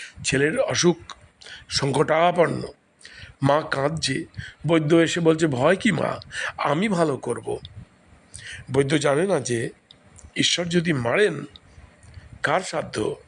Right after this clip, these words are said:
রক্ষা করে? সকলেই নিস্তব্ধ।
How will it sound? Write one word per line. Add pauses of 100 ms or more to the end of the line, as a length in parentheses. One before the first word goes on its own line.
রক্ষা
করে? (1300)
সকলেই (880)
নিস্তব্ধ।